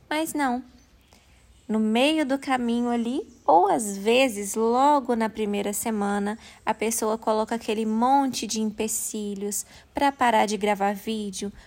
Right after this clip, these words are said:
pra parar de jogar foto no feed, coloca ali culpa no marido, nos filhos, na casa que tem que arrumar. Só que elas esquecem que em apenas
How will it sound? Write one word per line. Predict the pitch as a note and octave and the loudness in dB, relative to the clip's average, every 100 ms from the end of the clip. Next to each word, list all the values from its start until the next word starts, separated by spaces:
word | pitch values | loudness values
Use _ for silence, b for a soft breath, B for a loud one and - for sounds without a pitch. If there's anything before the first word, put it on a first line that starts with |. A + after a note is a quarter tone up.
| - | -6
pra | C#4 C#4 | -2 0
parar | C#4 A#3+ A#3 | 0 0 2
de | A3 | 0
jogar | G#3 G3 G3 G#3 | -4 -2 0 -2
foto | - G3+ G3+ - | 0 0 0 -2
no | G#3+ | -4
feed, | A#3 - A#3+ A3 G3+ G3+ G#3+ B B | -4 -6 -6 -4 -6 -8 -10 B B
coloca | - D4+ D4 C4+ C4+ | 2 4 6 4 4
ali | B3 A#3 | 0 0
culpa | A3+ B3 A#3 A#3 | -2 -4 -2 -2
no | A3 | -2
marido, | A3+ C4+ C4 A#3+ A#3 G#3 G#3+ | 0 0 0 0 -2 -2 -2
nos | A3+ - - | -2 -2 -2
filhos, | - C4+ B3+ A3+ A3 A3 | -2 -2 -2 -2 -2 0
na | A#3 B3 | -2 -4
casa | - B3 B3 A3+ A3 | -2 0 2 0 -2
que | A3+ | -4
tem | A3 G#3 | -4 -4
que | G#3 | -4
arrumar. | A3 C4 A#3+ A3+ A#3 A3+ B B B B | -4 -2 0 0 0 -6 B B B B
Só | - - D#4 | -2 2 4
que | E4 - | 2 2
elas | C4+ B3+ A3+ | 2 2 2
esquecem | - - - A#3+ C#4 - - G3+ G3 B B B B | 2 0 2 4 4 2 -2 -2 -6 B B B B
que | - B3 A#3+ A3+ | -6 -2 -2 -2
em | B3 B3+ | -2 0
apenas | B3+ - B3+ B3 A#3+ B3+ | 0 0 0 0 2 0